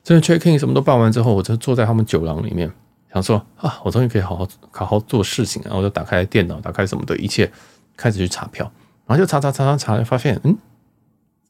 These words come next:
我就用手机又按了一张，发现说，“哎，奇怪，这张怎么是经济舱？”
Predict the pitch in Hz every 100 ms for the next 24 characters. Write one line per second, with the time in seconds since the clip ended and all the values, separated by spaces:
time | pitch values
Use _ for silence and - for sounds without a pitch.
0 | _ _ 107 202 - _ _ _ _ _
1 | 160 - 82 120 113 131 92 85 - 78
2 | 104 _ _ _ _ _ - 147 - 147
3 | 202 - - 110 - 123 151 - - 117
4 | - 104 110 - 110